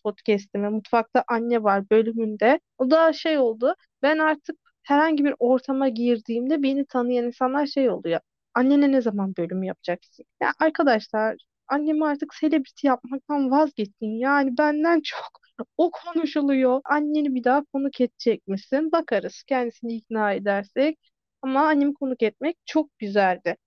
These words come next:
Gözde, şimdi yavaş yavaş artık toparlarken de sen televizyon seyrediyor musun? Var mı Türk dizileriyle aran?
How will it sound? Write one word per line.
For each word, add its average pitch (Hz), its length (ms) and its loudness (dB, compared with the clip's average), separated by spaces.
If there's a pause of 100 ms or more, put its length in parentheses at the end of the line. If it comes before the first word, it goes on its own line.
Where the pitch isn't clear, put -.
Gözde, 294 560 0
şimdi 254 420 -2 (260)
yavaş 349 400 0
yavaş 277 340 0
artık 233 320 -6
toparlarken 262 1000 0
de 269 280 2 (120)
sen 339 140 2
televizyon 349 400 0
seyrediyor 285 480 0
musun? 202 340 -8
Var 262 180 2
mı 240 140 -6
Türk - 300 -8
dizileriyle 202 600 -2
aran? 175 380 0